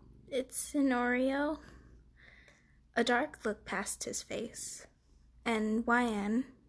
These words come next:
could already tell what was about to happen. "Now Oreo, now it's the Oreo's turn." "You monster!" she yelled as she tried to get away,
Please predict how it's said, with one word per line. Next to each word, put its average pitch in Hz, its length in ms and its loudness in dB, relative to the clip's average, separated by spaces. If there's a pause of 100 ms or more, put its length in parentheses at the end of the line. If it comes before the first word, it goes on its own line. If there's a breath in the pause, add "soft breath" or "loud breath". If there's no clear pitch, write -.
(680 loud breath)
could 277 180 4
already 262 440 4
tell 214 460 -4 (640)
what 233 200 -2
was 202 200 -2
about - 260 -6
to - 60 -10
happen. - 480 -8 (800 soft breath)
"Now 320 420 4
Oreo, 302 800 0 (960)
now 262 320 2
it's 254 200 0
the - 100 -4
Oreo's 226 460 0
turn." - 320 -4 (480)
"You 294 240 6
monster!" 381 840 4
she - 200 -4
yelled 208 300 0
as 220 140 -4
she - 140 -6
tried - 320 -8
to 233 80 -8
get 208 140 -2
away, 202 340 -2